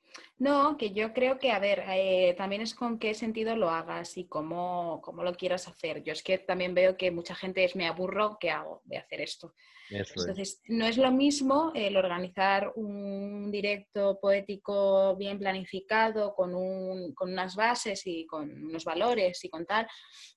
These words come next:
Speaker 1: a decir, "Me aburro en mi casa, mm, eh, voy a hacer un directo leyendo mis versos de hace dieciocho años cuando saqué aquel libro con aquella editorial que, de la que no he vuelto a saber nada".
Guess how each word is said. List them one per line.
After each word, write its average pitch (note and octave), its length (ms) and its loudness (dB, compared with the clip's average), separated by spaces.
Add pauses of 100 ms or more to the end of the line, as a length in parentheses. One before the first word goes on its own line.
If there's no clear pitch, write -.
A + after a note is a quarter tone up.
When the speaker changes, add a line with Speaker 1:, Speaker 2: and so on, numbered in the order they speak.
Speaker 1:
a F#3+ 180 4
decir, F#3 380 -2
"Me F3+ 120 2
aburro G3 280 0
en A3 60 -2
mi A3 140 -2
casa, B3+ 540 0
mm, F#3+ 220 -8 (100)
eh, F3 180 -8
voy F3 100 2
a F#3+ 40 0
hacer G#3 140 -10
un G#3 80 -4
directo G#3 360 -4
leyendo G3 480 0
mis G3+ 180 -4
versos G#3+ 320 -2
de G3 100 2
hace G3 180 -4
dieciocho F#3+ 580 0
años G3 280 -2
cuando F#3 200 -6
saqué E3+ 300 -4
aquel F3 280 -2
libro F#3 260 0
con F3+ 140 -6
aquella E3 300 -2
editorial F3 460 -2
que, E3+ 120 -6
de D#3+ 220 -6
la D#3+ 80 0
que D#3 100 -6
no D#3+ 60 -4
he D#3+ 40 -8
vuelto D#3+ 200 -4
a - 20 -4
saber D3 260 -6
nada". C#3 260 -8